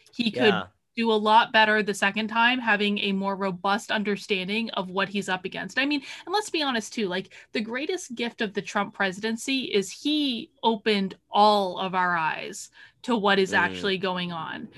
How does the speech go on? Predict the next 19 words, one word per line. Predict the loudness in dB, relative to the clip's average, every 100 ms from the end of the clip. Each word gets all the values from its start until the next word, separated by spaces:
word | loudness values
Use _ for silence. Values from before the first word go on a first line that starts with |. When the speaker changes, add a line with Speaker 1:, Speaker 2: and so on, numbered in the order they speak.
| -20 0
Speaker 1:
And, | 4 4 4
and | 4 2 2
so, | 4
Speaker 2:
Yeah. | 4
Speaker 1:
I | 4
mean, | 2
and | 2 2 0
Speaker 2:
That's |
Speaker 1:
can | 0
Speaker 2:
a | 0
Speaker 1:
you |
Speaker 2:
good | 2
point. | 4
Speaker 1:
imagine | 4 4 2 2
even | 2 2
being | 2 0
in | -2
his | 2 2 2
shoes | 0 -2 -2 -6 -10 -12